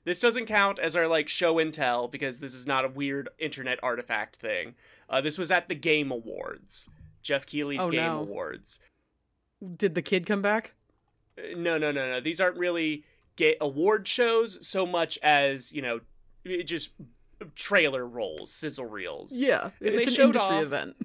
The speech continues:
Speaker 1: they showed off this new Jurassic Park game called Jurassic
Speaker 2: Right.
Speaker 1: Park Survival. And, you know, it's just, uh, no real purchase on, like, how the quality of it looks. It looks fine, but there's just a moment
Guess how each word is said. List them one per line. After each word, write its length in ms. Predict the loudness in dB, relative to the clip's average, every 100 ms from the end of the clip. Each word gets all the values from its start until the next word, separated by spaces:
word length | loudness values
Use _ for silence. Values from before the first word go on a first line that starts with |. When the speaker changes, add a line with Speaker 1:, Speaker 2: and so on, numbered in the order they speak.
| -12 -6
Speaker 1:
they 80 |
showed 300 | -2 2 2
off 260 | 2 -2 -4
this 240 | -8 -8
new 540 | -4 -2 0 0 -4 -8 _ _ _ _ _ _ _ _ -6
Jurassic 640 | 2 6 4 2 -10 -12
Park 340 | -6 -6 -4
game 520 | -2 0 0 -4 -10 _ _ _
called 200 | -14 -12
Jurassic 340 | -8 -4 0 0
Speaker 2:
Right. 140 | 0
Speaker 1:
Park 180 | -2 -4
Survival. 720 | -6 -8 -8 -10 -12 -16 -18 _ _ _ _
And, 120 | -2
you 60 | 2
know, 160 | 4 4
it's 200 | 2 -2
just, 140 | -4
uh, 200 | -4 -4 -14 _ _ 2
no 180 | 2
real 200 | 4 0
purchase 460 | 0 0 0 -2 -2
on, 140 | 0
like, 180 | 0 -2
how 160 | 0 0
the 100 | 0
quality 480 | -4 0 0 0 -4
of 80 | -6
it 100 | -6
looks. 500 | -6 -6 -8 -18 -20 _
It 120 | -14 -4
looks 260 | -4 -4
fine, 400 | -4 0 0 -2
but 120 | -4 -6
there's 160 | -6
just 320 | -4 -6 -6 _ 0
a 100 | 0
moment 720 | 0 0 0 0 -4 -6